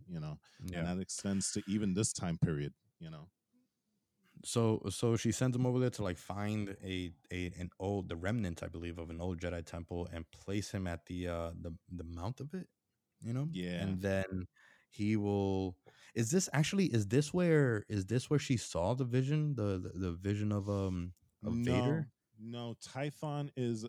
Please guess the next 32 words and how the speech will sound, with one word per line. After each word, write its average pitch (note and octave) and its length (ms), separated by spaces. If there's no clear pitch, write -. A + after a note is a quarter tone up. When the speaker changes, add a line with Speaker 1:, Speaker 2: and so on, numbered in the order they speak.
Speaker 1:
is G2+ 160
a G#2 60
planet A2+ 640
that G#2 260
has G2 280
been G2+ 240
exclusive A2 920
to G2 380
the F2+ 120
extended G#2 560
universe. C3+ 680
Um, G2 200
I G2 100
Speaker 2:
Mm-hmm. F2+ 140
Speaker 1:
don't A2 260
think A#2+ 200
that G#2+ 120
it's G2+ 220
made, G2+ 480
I G#2+ 80
think E3 280
it C#3+ 100
may B2 240
have B2+ 260
been G#2+ 200
mentioned G#2+ 380
once F#2+ 520
in G2 220
the F#2 200
animated A2 500
shows, C3 300
but F#2+ 260